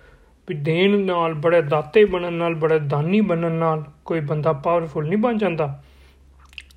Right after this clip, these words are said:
ਜ਼ੋਰ ਨਾ ਜੀਵਨ, ਮਰਨ ਨਾ ਜ਼ੋਰ।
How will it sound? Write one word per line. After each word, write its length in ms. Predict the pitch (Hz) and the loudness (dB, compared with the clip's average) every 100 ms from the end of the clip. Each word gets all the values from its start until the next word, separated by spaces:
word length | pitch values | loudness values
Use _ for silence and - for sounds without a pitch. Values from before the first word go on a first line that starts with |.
| - - | -14 -8
ਜ਼ੋਰ 400 | 143 165 180 208 | -4 0 2 2
ਨਾ 180 | 202 226 | 4 2
ਜੀਵਨ, 560 | 214 - 170 208 220 147 - _ - _ _ 208 | 0 -4 -2 0 0 -2 -12 _ -20 _ _ 2
ਮਰਨ 400 | 240 254 240 208 | 4 4 2 2
ਨਾ 120 | 190 | 0
ਜ਼ੋਰ। 360 | 165 151 147 | -2 -4 -4